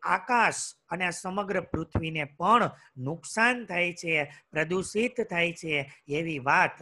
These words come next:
આપણે આ પોયમની અંદર મિત્રો કરવાની છે. એટલે એમ કે છે કે કોઈ પણ દેશ અજાણ્યો નથી અને કોઈ પણ માણસ અજાણ્યો નથી, બરાબર? એટલે તો કે આપણે આ, આપણા માત્ર આપણા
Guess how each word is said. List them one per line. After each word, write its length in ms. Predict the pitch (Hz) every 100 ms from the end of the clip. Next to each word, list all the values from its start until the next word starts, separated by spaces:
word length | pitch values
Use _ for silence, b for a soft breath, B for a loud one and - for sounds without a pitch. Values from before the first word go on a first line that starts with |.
| -
આપણે 320 | 139 147 156
આ 120 | 143 -
પોયમની 420 | 143 147 139 139
અંદર 240 | 135 131 127
મિત્રો 380 | 127 135 143 139
કરવાની 480 | 135 139 160 175
છે. 340 | 180 196 196 190 B B
એટલે 260 | 151 165 196
એમ 180 | 185 175
કે 180 | 180 180
છે 220 | 202 180 135 B B
કે 120 | 208
કોઈ 340 | 208 - 214 233
પણ 300 | - 233 202
દેશ 340 | 196 220 - -
અજાણ્યો 540 | 170 175 214 240 247
નથી 460 | 233 233 214 160 - B -
અને 200 | 170 180 -
કોઈ 180 | 165 180
પણ 420 | 185 196 185 135 131
માણસ 500 | 147 180 240 240 -
અજાણ્યો 520 | 165 151 143 135 123
નથી, 360 | 120 117 120 - b b
બરાબર? 340 | 139 180 214 226 B B
એટલે 520 | 147 147 180 190 208 b b
તો 80 | -
કે 140 | 156 160
આપણે 480 | 143 147 175 185 196
આ, 300 | 147 160 175 175 _ -
આપણા 300 | 156 190 175 151
માત્ર 300 | 165 170 208 214 214 B B
આપણા 420 | 151 160 185 165